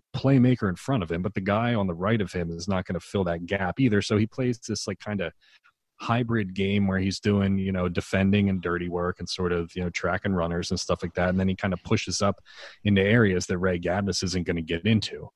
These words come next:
You know, and when you had Medunjanin on the field last year, obviously there was this push and pull. It's like he had to get forward for a fullback who doesn't get forward, and he had to defend, defend for a defensive midfielder who doesn't defend.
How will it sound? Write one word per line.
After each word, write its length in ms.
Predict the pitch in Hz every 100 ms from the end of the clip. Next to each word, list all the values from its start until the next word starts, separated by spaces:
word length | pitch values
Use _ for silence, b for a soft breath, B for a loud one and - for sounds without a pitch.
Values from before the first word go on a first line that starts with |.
| _ _ _ _ _
You 80 | 98
know, 80 | 90
and 180 | 92 95
when 120 | 98
you 100 | 92
had 140 | 95
Medunjanin 540 | 87 82 95 117 85 80
on 100 | 80
the 60 |
field 280 | 80 90 82
last 320 | 80 80 85
year, 100 | 92
obviously 380 | 78 101 92 92
there 100 | 85
was 120 | 85
this 160 | - -
push 260 | - 98 87
and 100 | 87
pull. 140 | 107
It's 120 | 87
like 120 | 92
he 100 | 92 110
had 180 | 110
to 60 | 104
get 160 | 101 85
forward 400 | - 110 98 92
for 180 | 101 92
a 60 |
fullback 420 | 85 107 104 92 90
who 60 |
doesn't 220 | 95 92 87
get 100 | 85
forward, 380 | 123 104 101
and 80 | 95
he 60 | 107
had 120 | 98
to 60 | 90
defend, 300 | - 107 87
defend 360 | 92 127 113
for 160 | - 92
a 100 | 87 b b -
defensive 360 | - 110 90
midfielder 340 | 92 127 113 95
who 60 |
doesn't 220 | 95 90 82
defend. 460 | - 131 76 76